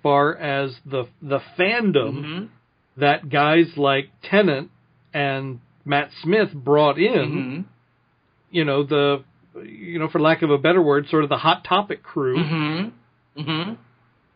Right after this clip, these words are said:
Speaker 1: I don't see them responding to this Doctor
Speaker 2: Yeah,
Speaker 1: as
Speaker 2: I
Speaker 1: much.
Speaker 2: mean, this show
Speaker 1: It's very alienating. <laughs>
Speaker 2: Very al-, it's inheriting a, a, a younger audience. It's inheriting a lot of kids, which the show,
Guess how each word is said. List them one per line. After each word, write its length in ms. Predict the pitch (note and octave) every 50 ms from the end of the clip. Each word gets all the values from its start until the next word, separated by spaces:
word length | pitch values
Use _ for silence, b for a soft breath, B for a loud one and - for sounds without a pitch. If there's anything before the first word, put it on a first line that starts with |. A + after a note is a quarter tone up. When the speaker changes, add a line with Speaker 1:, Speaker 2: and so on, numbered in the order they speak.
| _ -
Speaker 1:
I 120 | D3 D#3+
don't 320 | D3 B2+ F3 F#3+ G#3+ - -
see 220 | - - E3+ E3
them 200 | D3+ D#3+ D3+ D3
responding 720 | D3 C#3 - - - E3 A3 C#4+ C#4 G3+ D#3 C#3 B2+ C#3 C3
to 80 | - C#3+
this 180 | C3+ C#3+ D3+ D3
Doctor 480 | - E3 E3+ A#3+ D4 D4+ _ - - - -
Speaker 2:
Yeah, 220 | E3+ F#3+ A3+ A3 -
Speaker 1:
as 80 | E3+ D3
Speaker 2:
I 60 | D#3
Speaker 1:
much. 80 | D#3+ D#3+
Speaker 2:
mean, 400 | D#3+ E3 E3 D#3+ D#3 D3+ D3 - _ _ _ _ _ _ _ _ _ _ _ _
this 160 | - E3 G3 F#3+ - - -
show 180 | G3+ F#3 G3
Speaker 1:
It's 140 | D#3+ - - _ _
very 460 | C#3+ F3+ A3 C4 B3 G3 E3+ E3+ G3+ C4
alienating. 460 | C4+ G#3 E3+ C#3 D3 D3 - D#3+ D3 - _
<laughs> 120 | - G3+ -
Speaker 2:
Very 320 | E3+ F3+ G#3 A3+ G3+ F#3
al-, 100 | F#3 G3 F3+
it's 220 | C#3 D3+ D3 -
inheriting 680 | D#3+ C#3+ C3+ - D3 E3 F3 F3+ F3+ F#3 F#3 F3+ F3+ F3+ - A#2+
a, 40 | B2+
a, 500 | B2+ B2 A#2+ - A2+ B2+ B2 A#2+ A#2 A#2
a 40 | A#2+ A#2+
younger 500 | A2+ A#2 C3 C#3 D3+ F3 F#3 G#3 E3 C3
audience. 460 | C#3 C#3 C#3 C#3 D3 E3 F3+ F#3 - -
It's 160 | C#3 C3+ -
inheriting 480 | B2+ B2 A#2 B2 C3 C3+ D3 D#3 D3 C3
a 60 | A#2
lot 200 | A2 A2+ C3 D#3
of 80 | E3+ E3+
kids, 420 | - - F#3 D3 C#3+ D#3 F3 F#3 -
which 140 | - G#3 G#3 -
the 60 | -
show, 460 | A#3 - - C#4 C#4 C#4 C#4+ C#4 C#4